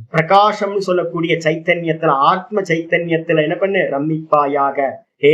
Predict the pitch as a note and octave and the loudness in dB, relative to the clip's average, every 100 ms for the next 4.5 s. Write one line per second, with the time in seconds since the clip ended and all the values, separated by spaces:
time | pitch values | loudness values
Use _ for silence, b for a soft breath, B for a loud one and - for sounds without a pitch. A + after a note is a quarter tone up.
0 | E3 D#3+ C3+ C#3+ C#3 C3+ C3+ B2+ - D3 | 2 0 0 0 -2 -2 -2 -2 -6 -6
1 | - D#3 - A2+ G#2+ _ _ _ _ - | -4 -6 -8 -10 -14 _ _ _ _ -6
2 | F3 F3+ G3+ F#3+ G3 F#3+ F#3+ - - F#3+ | 0 2 2 0 -2 -2 -4 -2 2 4
3 | A3 C4 C4+ F#3+ F3+ F#3+ - E3 - G#3+ | 4 2 -4 -4 -4 -4 -2 -4 0 0
4 | G#3 C3 B2+ B2 | 2 -2 -4 -6